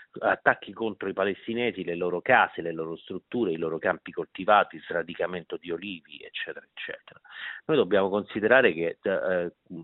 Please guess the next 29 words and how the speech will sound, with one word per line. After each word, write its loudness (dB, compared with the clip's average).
sempre -4
secondo -4
la 0
France 0
Press, 2
eh, -2
oggi, 0
eh, -8
quest'anno, -2
nel -4
duemilaventitré, -2
sono -6
morti -6
almeno -6
millecento, -10
sono 0
morti 2
almeno 2
centosessantasei -2
palestinesi, -6
ventuno -10
israeliani, 0
un 0
ucraino 6
e 0
un -2
italiano 0
nel -6
corso, -8